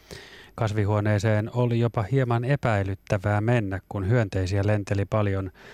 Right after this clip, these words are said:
kattoa vasten ja, ja ympärillä koko ajan. Nyt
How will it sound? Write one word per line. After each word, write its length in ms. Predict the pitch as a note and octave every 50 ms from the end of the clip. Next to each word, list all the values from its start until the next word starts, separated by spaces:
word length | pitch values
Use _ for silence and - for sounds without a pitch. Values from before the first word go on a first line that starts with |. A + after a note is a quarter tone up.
| - - - -
kattoa 460 | - - A#2 G#2+ _ - - G2 F#2 F2+
vasten 360 | G2 F#2+ - - - G2 F#2
ja, 140 | F#2 F#2+ F#2 - - - - - -
ja 60 | A2+ G#2+
ympärillä 560 | A2+ A#2+ A2+ G#2 F#2+ G2+ F#2+ F#2 F#2 F#2+ F#2 -
koko 320 | - A2+ G#2 - G#2 G2+ G#2
ajan. 300 | G#2 G2+ G2 F#2 F#2+ F2+ -
Nyt 160 | C3 D3